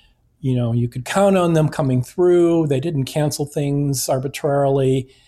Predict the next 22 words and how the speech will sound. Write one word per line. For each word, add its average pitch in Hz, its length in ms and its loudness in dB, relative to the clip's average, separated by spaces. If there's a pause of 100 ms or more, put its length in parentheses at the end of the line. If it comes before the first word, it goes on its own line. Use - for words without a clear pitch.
(200)
They 143 80 0
actually 139 340 -4
paid 139 360 -2
milestones 131 600 0
on 127 220 0
time. 123 680 0 (520)
And 127 540 0 (100)
they 139 160 0
had 135 200 0
never 151 580 2
launched 127 400 -4
a 131 40 -14
game 127 360 -2
that 123 160 -4
sold 127 240 -4
less 127 160 -2
than 127 160 -6
three 131 160 -6
hundred 123 260 -4
thousand 117 340 -6
<laughs> - 0 -
copies, - 680 -6